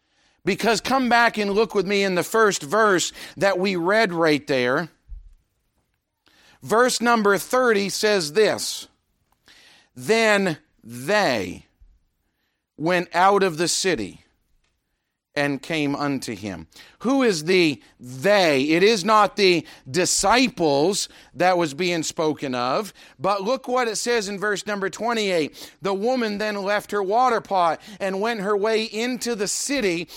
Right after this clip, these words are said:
and saith to the men, 'Come see a man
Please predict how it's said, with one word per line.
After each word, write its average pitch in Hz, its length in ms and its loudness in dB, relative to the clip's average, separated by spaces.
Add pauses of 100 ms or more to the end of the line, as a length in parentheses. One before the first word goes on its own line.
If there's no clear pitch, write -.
(200)
and 196 240 -6
saith 254 600 -4
to 233 140 -4
the 202 140 -4
men, 180 680 -6 (760)
'Come 254 420 0
see 254 320 -4
a 247 60 0
man 175 560 -4